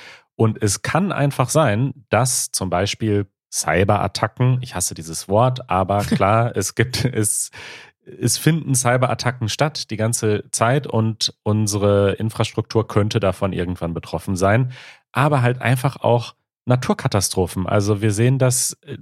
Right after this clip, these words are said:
Speaker 1: Naturkatastrophen häufen sich aufgrund des Klimawandels und das kann halt auch einfach mal sein, dass ein Sturm oder eine Flut oder was auch immer ein wichtiges,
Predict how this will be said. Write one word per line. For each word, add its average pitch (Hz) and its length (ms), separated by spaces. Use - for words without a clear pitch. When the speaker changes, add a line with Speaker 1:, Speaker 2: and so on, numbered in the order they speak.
Speaker 1:
Naturkatastrophen 113 1040
häufen 120 400
sich 127 320
aufgrund 107 360
des 98 120
Klimawandels 117 800
und 104 260
das 104 180
kann 107 280
halt 110 220
auch 110 140
einfach 107 400
mal 107 260
sein, 120 480
dass 113 300
ein 104 200
Sturm 127 680
oder 104 240
eine 104 200
Flut 123 420
oder 101 240
was 107 180
auch 107 160
immer 117 520
ein 110 720
wichtiges, 110 880